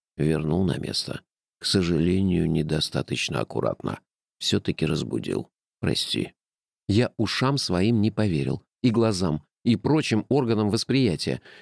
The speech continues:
потому что всё это было слишком хорошо, чтобы оказаться правдой. Дело даже не в том, что именно говорил мой друг, а в его интонации и в том, как он при этом выглядел.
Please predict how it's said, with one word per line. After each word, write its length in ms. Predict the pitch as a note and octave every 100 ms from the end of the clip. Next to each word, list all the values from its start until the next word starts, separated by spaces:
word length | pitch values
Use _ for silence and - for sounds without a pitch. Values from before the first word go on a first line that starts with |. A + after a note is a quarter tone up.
| -
потому 240 | A#2 C#3
что 140 | - B2
всё 220 | - F#3
это 220 | C3+ B2+
было 220 | A#2+ B2
слишком 420 | - D3+ - A2
хорошо, 480 | G2 G#2+ A2 - F#3 - -
чтобы 260 | - A#2 G#2+
оказаться 460 | G#2+ A#2 A#2+ - B2
правдой. 420 | A#2+ D#2 - - _ _ _ -
Дело 340 | B2 G3+ F3+
даже 220 | F3 D#3+
не 80 | F3+
в 80 | F#3+
том, 180 | B3+ F#3
что 240 | - F#3+ -
именно 320 | C3+ G2+ F#2
говорил 320 | F#2 G#2 G#2
мой 160 | F#2 G2+
друг, 320 | F#2 E2 - _ _ -
а 80 | G#2
в 20 |
его 240 | G2+ C3+
интонации 640 | D3 B2+ F3 E3+ - - - _ _ _
и 120 | A2
в 60 | G#2+
том, 260 | - F#3+ F3+
как 320 | - D#3 -
он 100 | D3
при 160 | A2+
этом 240 | C3 C3 B2+
выглядел. 540 | F3 C3 F2+ F2 D2+